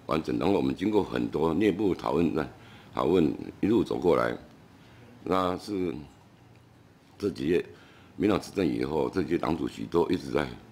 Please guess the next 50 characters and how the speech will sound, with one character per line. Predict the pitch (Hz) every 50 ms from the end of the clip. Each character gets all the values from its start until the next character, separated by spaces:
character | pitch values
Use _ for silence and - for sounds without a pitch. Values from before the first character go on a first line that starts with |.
| - - - - - - - - - - - -
在 | 85 87
内 | 85 87
部 | 90 90 85 73
整 | - - 60 57
合 | 57 57 58 - 62 58 -
修 | - 71
宪。 | 65 71 65 53 - - - -
我 | -
希 | - -
望 | 107 107 101
说， | 95 92 90
当 | 82 - 90 92
然， | 85 82 85 78 - - - -
十 | - 95
八 | 107 104
岁 | 90 85
公 | 90 95
民 | 92
权 | 67 67
没 | 65 67 76
问 | 85 87 71
题， | - 55 55 - - - - - - - - -
那 | - 107 110 - - - - - - - - - -
整 | - 95
个 | 92 90
修 | 87 110 113
宪 | 113 113 92
大 | 98 98
家 | 98 95 92
好 | 78 82 82
好 | 85 76
来 | 69 65 65
坐 | - 82 82
下 | 80 80
来 | 69 64
讨 | 62 57 55 52
论 | 58 67
一 | 64 55
下。 | - - 62 50 50 -
那 | 90 98 92 - -
有 | 71 69 64 53 - - - - - - -
政 | 110 113
治 | 107 90
时 | - - 92 78
程 | 69 76
安 | - - 85 80
排， | 65 62 60
应 | 62 71 78
该 | 73 76 76
也 | 64 53